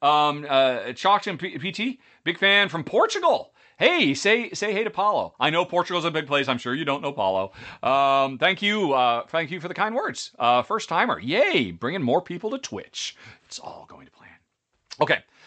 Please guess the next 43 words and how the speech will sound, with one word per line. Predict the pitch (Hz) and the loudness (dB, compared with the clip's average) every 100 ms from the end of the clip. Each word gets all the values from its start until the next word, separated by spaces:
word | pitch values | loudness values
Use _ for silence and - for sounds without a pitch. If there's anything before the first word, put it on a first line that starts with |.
| - | -12
so | - 127 | 0 2
what | 135 | 4
are | |
we | 151 | 2
gonna | 147 | 2
do? | 120 - _ _ _ _ - | 0 -6 _ _ _ _ -6
So | - 120 | 0 0
it's | 117 | 2
gonna | 175 190 | 0 0
be, | 127 123 - _ _ _ - | 0 0 -4 _ _ _ -2
"Hey, | 170 202 | 2 2
everybody," | 151 135 123 123 123 127 | 2 0 2 2 0 0
or | 110 | 0
so | 90 117 | 0 -4
it's | - | 0
gonna | 165 | 0
be, | 127 123 120 | 2 2 2
where's | 110 107 | 0 0
my | 98 | -2
logo? | 82 78 - _ - | -4 -10 -18 _ 0
"Hey, | 156 | 2
everybody, | 175 156 156 143 | 2 2 0 0
today | 127 170 170 | 0 0 2
Rahdo | 156 156 | 2 2
Talks | 143 147 143 | 2 0 0
Through | |
his | 120 | -6
top | - 233 233 - | 0 0 0 -2
ten | - 185 190 190 165 | -6 -2 -2 -4 -6
board | 120 120 143 127 | -6 0 0 2
game | 127 113 | 0 2
things | 120 110 98 | -2 -2 -2
that | 110 | -4
we're | 107 104 | -2 -2
missing." | 95 95 87 82 | -2 -4 -4 -2
And | 110 143 | -2 2
what | 185 233 | 0 0
do | 226 | 0
I | 208 202 | 0 0
mean | 185 180 | -6 -2
by | 143 147 | -2 0
that? | 117 120 123 | 0 -2 -2
Well, | 110 135 214 220 | -4 0 2 2